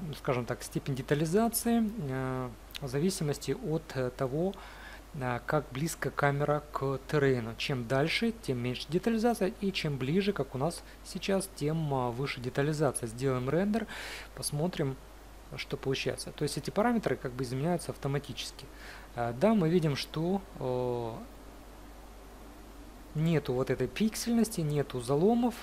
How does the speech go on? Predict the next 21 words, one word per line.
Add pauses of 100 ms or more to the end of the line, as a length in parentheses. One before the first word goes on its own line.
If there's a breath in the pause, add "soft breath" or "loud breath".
(120)
и,
э,
все
бугры
выглядят (560 loud breath)
хорошо
и
сглажены. (540 loud breath)
Конечно,
эти
бугры
не
очень
красиво
смотрятся.
Мы
это
сейчас
исправим,
сгладим
поверхность.